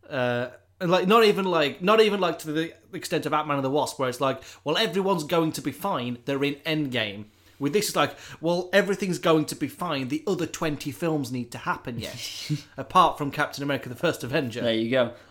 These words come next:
Speaker 2: Um, yeah, I'm with you. It's, I,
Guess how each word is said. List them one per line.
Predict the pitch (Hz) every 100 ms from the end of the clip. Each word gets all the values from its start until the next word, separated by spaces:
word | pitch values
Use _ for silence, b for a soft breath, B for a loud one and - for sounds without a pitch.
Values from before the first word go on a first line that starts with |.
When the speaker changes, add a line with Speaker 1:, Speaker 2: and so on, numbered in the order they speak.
| B
Speaker 2:
Um, | 135 151 160 156 - _ -
yeah, | 139 131 131 127
I'm | 123
with | 117 110
you. | 113 113
It's, | 123 - - - - B B B B B B B B _ - _ _ _ _
I, | 139 139